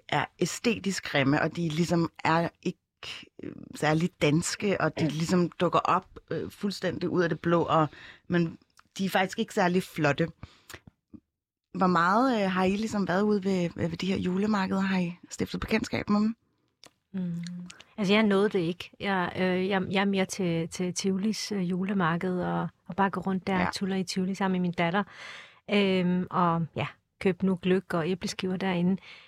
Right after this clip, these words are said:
Speaker 2: Øh, jeg har set den inde på Kongens Nytorv. Øh,
Speaker 1: Ja.
Speaker 2: jeg har sådan kørt forbi den et par gange. Og jeg ville faktisk også været inde og se den, men jeg nåede det desværre ikke. Øh, men i, altså,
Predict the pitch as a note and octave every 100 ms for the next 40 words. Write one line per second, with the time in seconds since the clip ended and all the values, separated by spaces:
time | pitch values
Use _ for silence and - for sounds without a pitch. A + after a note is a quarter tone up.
0 | _ - G#3 G#3 G3 G3 F#3+ G#3 A#3+ -
1 | A#3+ A#3+ A3 A3+ A3 G#3 F#3+ F#3+ - B3
2 | - G#3+ G#3 - - G#3 G#3 G#3+ G3 G3
3 | G#3 - G#3+ - G3+ - - - A3 -
4 | _ G#3 A#3+ G3 F3 G3 - - - -
5 | _ G#3 G#3 A#3+ C#4 B3 G#3+ A#3 - G3+
6 | A3 B3+ - - A3+ A#3 A3+ G#3+ G3+ G3+
7 | A#3 B3 A3 - G3 G3+ A3 - G#3+ G#3
8 | G#3 G3+ - - - _ _ - E3 -
9 | A#3 G#3+ G3+